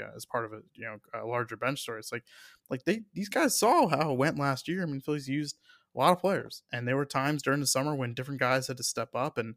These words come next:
you know, Guthrie is, is, is a great <laughs> example. I mean, he wasn't needed until September, and all of a sudden, you know, he's on a postseason roster. Uh, so look, I mean, there will be opportunities, and the fact that, that, that, you know, that these three guys, whoever,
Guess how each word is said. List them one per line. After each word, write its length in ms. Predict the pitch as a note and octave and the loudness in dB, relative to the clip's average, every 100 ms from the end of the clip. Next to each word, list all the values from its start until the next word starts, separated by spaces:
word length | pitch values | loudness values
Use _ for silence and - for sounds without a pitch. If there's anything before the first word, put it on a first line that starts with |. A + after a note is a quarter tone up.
| _ - - _ | _ -20 -20 _
you 100 | - | -2
know, 160 | C3 B2+ - _ _ _ _ _ - | -2 -2 -6 _ _ _ _ _ 2
Guthrie 380 | C#3+ C#3+ D#3+ D#3 | 2 4 2 4
is, 220 | C#3+ C3+ | 2 0
is, 340 | C3 C#3+ C3+ | -2 -4 -4
is 200 | B2 C#3+ | -2 -2
a 40 | C3 | -2
great 180 | C#3 F3+ | 0 0
<laughs> 0 | |
example. 380 | - F3 F#3+ | 4 4 4
I 80 | A#2 | -2
mean, 140 | A2 A2+ | -2 0
he 60 | |
wasn't 300 | A#2+ C#3 D3 | 4 4 2
needed 260 | C3+ D3 E3+ | 0 0 0
until 200 | E3 E3+ | -2 -4
September, 420 | E3+ - E3 D#3+ | -4 -4 -2 -2
and 180 | A2 A#2+ | -4 0
all 80 | C3 | 0
of 60 | |
a 40 | C3+ | 0
sudden, 360 | C#3 C3+ C#3+ - - - _ | 0 -2 -4 -8 -20 -20 _
you 80 | C3+ | -2
know, 80 | C3 | 0
he's 140 | C3 | 2
on 120 | C3+ | 2
a 40 | C#3+ | 2
postseason 460 | D3 C#3 E3 D3+ | 2 2 2 0
roster. 500 | C#3 C#3 E3 - G#2+ - - | 0 0 -2 -6 -14 -20 -14
Uh, 200 | A#2 A2+ | -14 -12
so 300 | B2 C3 B2 | -4 0 0
look, 280 | C#3 C#3+ - | 0 -4 -6
I 160 | _ - | _ -10
mean, 240 | A#2 A2+ - _ _ _ | -10 -10 -14 _ _ _
there 120 | A#2+ | -2
will 80 | C3+ | 2
be 100 | C#3+ | 6
opportunities, 640 | C#3 C3+ B2+ C3 A#2+ G#2+ G#2+ | 6 4 -2 -2 -2 -4 -8
and 120 | A2 | -10
the 60 | G#2+ | -2
fact 240 | A#2+ A#2+ | 0 0
that, 140 | A#2 - | -4 -4
that, 160 | A2 - | -6 -4
that, 180 | A2+ A2+ - | -6 -6 -6
you 120 | A#2 | -12
know, 100 | G#2 G2+ | -12 -16
that 120 | - | -14
these 340 | A#2 A2+ - - _ _ - | -12 -10 -10 -14 _ _ -8
three 180 | C#3 | -2
guys, 420 | B2+ A#2 A#2 A#2+ A#2+ | 2 4 4 2 0
whoever, 280 | C3 C3+ | 2 2